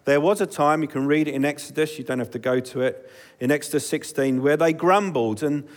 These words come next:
things were getting a bit tough for them. Maybe they were in a dry patch, that, well, they were hungry.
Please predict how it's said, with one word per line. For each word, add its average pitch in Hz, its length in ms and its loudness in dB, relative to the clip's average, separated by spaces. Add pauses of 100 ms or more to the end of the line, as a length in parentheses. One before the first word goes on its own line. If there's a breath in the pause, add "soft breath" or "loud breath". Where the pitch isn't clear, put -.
(120)
things 202 260 2
were 185 80 2
getting 196 240 2
a 196 60 2
bit 202 200 2
tough 165 340 0
for 151 100 -4
them. 151 320 0 (280 loud breath)
Maybe 165 260 4
they 175 140 6
were 175 60 2
in 170 80 2
a 165 60 0
dry 160 300 4
patch, 160 380 -2
that, 135 100 -6
well, 143 100 2
they 135 120 2
were 160 200 4
hungry. 160 640 2